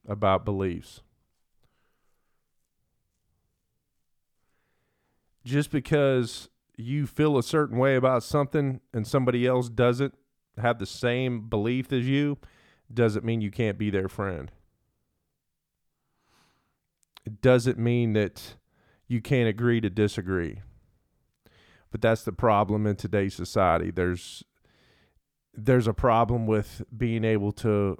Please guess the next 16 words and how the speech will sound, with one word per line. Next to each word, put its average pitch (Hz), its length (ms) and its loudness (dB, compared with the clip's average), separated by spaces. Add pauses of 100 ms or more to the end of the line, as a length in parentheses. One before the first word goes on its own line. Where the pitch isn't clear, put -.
(120)
agree 107 380 0
to 95 80 -4
disagree. 101 560 -2
Most 117 280 2
people 117 260 0
will 107 80 2
tell, 123 400 2
say 131 260 0
that 135 280 2
to 151 100 2
you, 151 200 2
but 123 140 0
they're 107 160 0
full 123 320 0
of 104 60 -2
shit. 104 480 -2